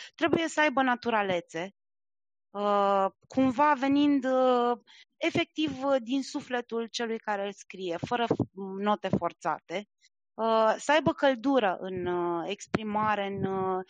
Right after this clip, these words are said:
evocare, să aibă un pic de umor, un pic de autoironie, uh,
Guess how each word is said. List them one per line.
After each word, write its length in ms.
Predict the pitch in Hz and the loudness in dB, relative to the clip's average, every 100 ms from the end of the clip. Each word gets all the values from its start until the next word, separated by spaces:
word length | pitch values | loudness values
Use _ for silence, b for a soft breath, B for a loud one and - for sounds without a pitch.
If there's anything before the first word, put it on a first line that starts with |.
| B | B
evocare, 840 | B 202 202 196 196 190 190 185 190 B B | B -2 -2 -2 0 0 0 -2 -6 B B
să 160 | - - | -6 0
aibă 200 | 330 294 | 2 2
un 80 | 277 | 0
pic 160 | 277 | -2
de 80 | 233 | 0
umor, 520 | 220 202 208 240 240 | 0 0 2 2 2
un 240 | 220 226 233 | -2 -4 -6
pic 180 | 262 | -8
de 260 | 233 240 233 | -4 -2 -2
autoironie, 1120 | 214 233 233 220 220 208 208 202 208 202 208 _ b b _ - | 0 -2 -2 -2 -2 -2 -4 -4 -4 -6 -8 _ b b _ -10
uh, 560 | 220 233 226 226 226 | -4 0 2 4 2